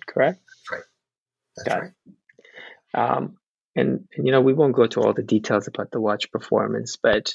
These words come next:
Speaker 1: the watch performance for, on a f-, on an algorithm level for every five minutes was with a sensitivity of eighty-seven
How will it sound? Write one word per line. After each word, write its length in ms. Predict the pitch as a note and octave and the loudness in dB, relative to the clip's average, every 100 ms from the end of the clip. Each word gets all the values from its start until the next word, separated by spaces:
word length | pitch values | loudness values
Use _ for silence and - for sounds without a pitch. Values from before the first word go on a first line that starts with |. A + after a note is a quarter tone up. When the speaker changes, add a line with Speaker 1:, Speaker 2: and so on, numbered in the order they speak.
| - | -4
Speaker 1:
the 320 | G#2+ - - - | -4 -2 -4 0
watch 320 | C#3 A2 - | 2 2 0
performance 640 | G#2 - A#2+ G#2+ G#2+ - | -6 -2 0 0 -4 -6
for, 560 | - - - A1+ - - _ _ _ _ - | -6 -2 0 0 -4 -8 _ _ _ _ -6
on 180 | C3 A2 | -2 -2
a 20 | |
f-, 180 | G#2 - _ _ - _ - | -2 -8 _ _ -20 _ -8
on 100 | - | -6
an 40 | |
algorithm 540 | A#2+ A#2+ A#2 A2+ A2 G#2+ | -2 -2 0 0 0 0
level 320 | A2 - A2+ | -2 -2 -4
for 180 | - B2+ | -6 -6
every 220 | B2+ B2 | -6 -10
five 340 | - C3 A2 | -6 -4 -4
minutes 300 | A#2+ A2+ A2 - | -4 -8 -8 -6
was 420 | A2 G2+ - - - | -4 -4 -8 -10 -4
with 180 | A2+ - | -4 -4
a 40 | |
sensitivity 600 | - A2 - - A2+ - | -6 -6 -4 -2 -2 -2
of 100 | G#2 | -2
eighty-seven 640 | G#2 G#2+ B2 - A2 G#2+ | 0 -2 -2 -4 -4 -10